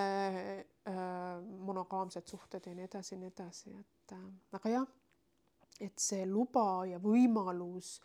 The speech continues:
iseendal luua oma suhe ise, sealhulgas ka oma seksuaalsuhe ise, et see on see ülioluline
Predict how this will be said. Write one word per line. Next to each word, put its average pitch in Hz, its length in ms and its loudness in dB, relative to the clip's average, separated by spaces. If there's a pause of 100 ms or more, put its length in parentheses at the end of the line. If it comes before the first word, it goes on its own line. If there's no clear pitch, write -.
(320)
iseendal 196 920 -2 (160)
luua 196 580 -2 (840)
oma 180 140 -8
suhe 285 340 6 (100)
ise, 247 260 4 (800)
sealhulgas 185 540 -8
ka - 140 -12
oma 175 180 -8
seksuaalsuhe 180 880 -4
ise, 180 280 -8 (180)
et - 200 -18
see 208 280 2
on 175 240 -6
see 175 400 -4 (160)
ülioluline 175 800 -2